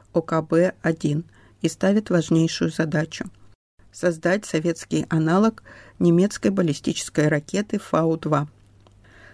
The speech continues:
Через два года Королев начинает испытание баллистической ракеты Р один, а в пятидесятом году сдает ее на вооружение.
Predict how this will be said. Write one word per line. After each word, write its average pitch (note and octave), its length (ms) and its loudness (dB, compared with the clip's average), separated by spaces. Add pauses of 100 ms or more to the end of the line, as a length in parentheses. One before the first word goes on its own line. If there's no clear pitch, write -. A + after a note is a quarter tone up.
Через G3 280 2
два G#3+ 220 0
года A#3+ 260 2
Королев G#3+ 400 2
начинает G#3+ 640 2
испытание G3+ 600 0
баллистической F3+ 800 0
ракеты E3 580 0
Р E3 300 0
один, F#3 460 2 (460)
а F3+ 100 0
в - 80 -4
пятидесятом F#3 840 0
году A3 400 0 (180)
сдает D#3 600 -2
ее F#3 260 0 (240)
на D#3 200 2
вооружение. D#3 800 -2